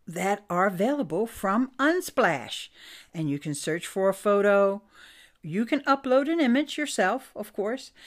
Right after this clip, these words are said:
and you can <laughs> ask Anchor to choose one for you. So there's that option there as well. And then remember, as I said earlier in this episode, with your text, you can pick a font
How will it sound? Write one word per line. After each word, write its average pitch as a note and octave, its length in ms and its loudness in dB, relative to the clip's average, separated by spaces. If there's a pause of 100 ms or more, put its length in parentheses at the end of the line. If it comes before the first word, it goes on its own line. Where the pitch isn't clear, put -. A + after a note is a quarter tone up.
(320)
and F#3+ 600 -2
you F#3 160 -6
can C4 160 0
<laughs> C4 160 2
ask B3+ 320 -2
Anchor A#3+ 540 -4
to A#3+ 140 -8
choose C4+ 520 -4
one C#4+ 220 -2
for C#4+ 300 -2
you. F3 420 -2
So F#3 460 0
there's G3 500 -2
that E3+ 340 -4
option D3+ 460 -6
there D3 220 -4
as D3 160 -6
well. C3+ 320 -6 (340)
And E3+ 160 -2
then F3+ 320 0
remember, G3 640 -2 (440)
as F3+ 220 -2
I F#3 80 2
said F3 320 -2
earlier G3+ 360 0
in E3 140 0
this G3+ 180 -4
episode, F3 580 -6 (440)
with D#3+ 320 -6
your E3+ 200 -2
text, - 680 -8 (440)
you E3+ 160 -6
can F3 200 -4
pick B3 440 -6
a F#3+ 140 -2
font A3+ 600 -2